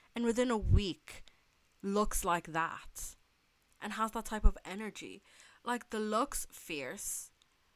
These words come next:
the hair fierce, the makeup fierce. Like, just her whole demeanor is just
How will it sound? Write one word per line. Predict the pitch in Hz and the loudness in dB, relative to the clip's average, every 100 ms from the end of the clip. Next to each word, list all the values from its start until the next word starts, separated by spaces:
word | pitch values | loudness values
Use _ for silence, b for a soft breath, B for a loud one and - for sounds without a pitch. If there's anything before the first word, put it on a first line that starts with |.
| - | -10
the | 185 | -6
hair | 208 202 214 226 - | -4 -4 -2 -2 -4
fierce, | - 202 165 180 | -8 -8 -6 -8
the | - 202 | -10 -8
makeup | 202 214 233 | -8 -10 -12
fierce. | - - 165 139 208 - | -14 -10 -8 -6 -8 -6
Like, | 247 233 - B B B B B _ _ _ 208 - - | -4 -4 -6 B B B B B _ _ _ -20 -20 -8
just | 196 - | -6 -4
her | 277 294 | 0 0
whole | 269 262 | 0 -4
demeanor | 233 226 202 208 240 269 - | -2 -4 -4 -4 -4 -4 -4
is | 214 | -8
just | - 220 - | -8 -12 -12